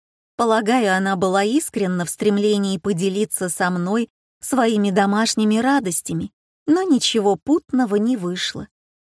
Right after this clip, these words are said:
Я не питала к ней неприязни и была не прочь разделить с ней трапезу или вдвоем прогуляться по саду,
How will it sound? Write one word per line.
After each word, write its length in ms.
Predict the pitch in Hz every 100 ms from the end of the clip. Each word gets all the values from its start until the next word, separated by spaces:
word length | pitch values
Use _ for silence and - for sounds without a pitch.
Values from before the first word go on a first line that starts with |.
| _ -
Я 220 | 220 262
не 140 | 247 247
питала 480 | 269 - 330 240
к 100 | -
ней 260 | 214 214 208
неприязни 880 | 202 202 233 208 202 165 160 170 175 _ _ _
и 80 | 233
была 300 | 214 247 254
не 140 | 247 262
прочь 400 | 277 339 - 262
разделить 540 | 226 170 208 214 208
с 100 | -
ней 200 | 202 185
трапезу 680 | 151 185 240 285 262 247 226 _ _ _ -
или 220 | 320 302
вдвоем 520 | 226 247 240 269 370
прогуляться 720 | 285 269 202 208 202 - -
по 200 | - 165
саду, 540 | 165 - 185 254 226